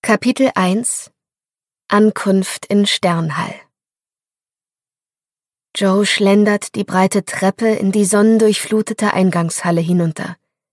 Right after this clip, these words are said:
Kleine Lichtpunkte tanzen vor ihr über den abgewetzten Läufer aus rotem Samt.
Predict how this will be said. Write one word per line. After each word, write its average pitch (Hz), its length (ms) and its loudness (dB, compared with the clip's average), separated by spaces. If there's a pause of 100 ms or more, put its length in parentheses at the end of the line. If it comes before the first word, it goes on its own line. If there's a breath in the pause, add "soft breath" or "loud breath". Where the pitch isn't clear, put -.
(380 loud breath)
Kleine 220 300 4
Lichtpunkte 202 840 -2
tanzen 202 460 0
vor 208 280 2
ihr 190 260 0
über 196 180 0
den 196 160 2
abgewetzten 196 800 -2
Läufer 190 500 2
aus 190 200 -8
rotem 190 380 -2
Samt. - 480 -10